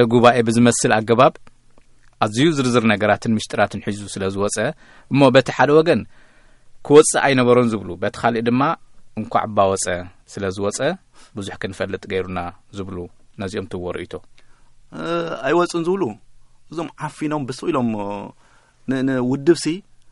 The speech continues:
Speaker 2: ሰባት ዝፈጠርዎ ፖለቲካዊ ምትእኻብ ምዃኑ ዘንጊዖም ንውድብ ከም ጣዖት ዘምልኹ፣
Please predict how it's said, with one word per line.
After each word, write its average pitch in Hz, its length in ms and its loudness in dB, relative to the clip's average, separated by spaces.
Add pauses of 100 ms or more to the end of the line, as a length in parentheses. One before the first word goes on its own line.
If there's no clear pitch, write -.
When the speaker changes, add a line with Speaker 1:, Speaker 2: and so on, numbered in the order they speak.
(140)
Speaker 2:
ሰባት 156 340 2
ዝፈጠርዎ 139 580 -6 (500)
ፖለቲካዊ 143 500 -2
ምትእኻብ 113 480 -4
ምዃኑ 107 300 -4 (720)
ዘንጊዖም 131 440 0 (320)
ንውድብ 151 320 0
ከም 143 200 -2
ጣዖት 139 300 2
ዘምልኹ፣ 107 300 -6